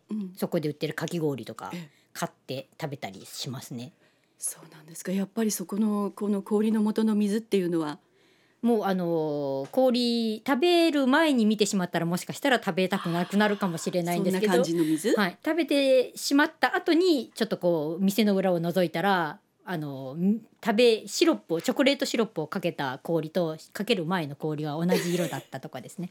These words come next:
Speaker 1: <laughs> ええ。
Speaker 2: そういったことがたまにありますね。
Speaker 1: そうですか。いや、本当に強靭な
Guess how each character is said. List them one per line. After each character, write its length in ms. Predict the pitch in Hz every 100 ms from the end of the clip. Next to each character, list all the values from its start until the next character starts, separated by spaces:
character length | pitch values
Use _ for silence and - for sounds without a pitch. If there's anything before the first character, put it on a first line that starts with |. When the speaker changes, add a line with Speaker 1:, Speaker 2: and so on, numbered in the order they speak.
| -
Speaker 1:
<laughs> 60 |
え 240 | 311 302 269
え。 100 | 294 -
Speaker 2:
そ 160 | -
う 20 |
い 40 | 220
っ 20 |
た 160 | - 214
こ 140 | 196
と 100 | 277
が 220 | 247 165
た 100 | -
ま 140 | 190 180
に 140 | 180
あ 60 | 165
り 100 | 175
ま 140 | 170
す 80 | -
ね。 180 | 147 147
Speaker 1:
そ 340 | 170 185 190 220
う 20 |
で 160 | 214
す 140 | 208 -
か。 520 | - 202 190 175 160 _ _ _ - -
い 60 |
や、 80 | 190
本 260 | - - 294 - -
当 100 | 427
に 100 | 453
強 240 | 381 370
靭 300 | 339 330 320
な 300 | 302 285 269